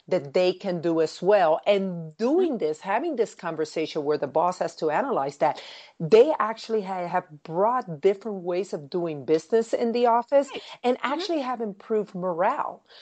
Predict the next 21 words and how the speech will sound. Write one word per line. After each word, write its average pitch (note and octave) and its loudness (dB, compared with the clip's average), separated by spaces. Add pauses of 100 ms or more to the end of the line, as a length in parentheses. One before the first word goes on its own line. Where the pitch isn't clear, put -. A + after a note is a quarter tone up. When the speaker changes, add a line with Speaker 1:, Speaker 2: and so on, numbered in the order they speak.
Speaker 1:
So C4 0
Speaker 2:
Mm-hmm. A#3+ -2
Speaker 1:
this D#4+ 4
is D4+ -2
an A#3+ -2
opportunity G#3+ 0
when F#3 -2
you're C#4 0
asking G3+ -4
for E3 0
this, D#3 2
this A3+ 2
is C4 -2
an G3+ -2
opportunity F3+ 0
that E3+ 2
maybe G3+ 2
the, F#3+ 0
it's F#3+ -2
a F3+ 0
change G#3 -2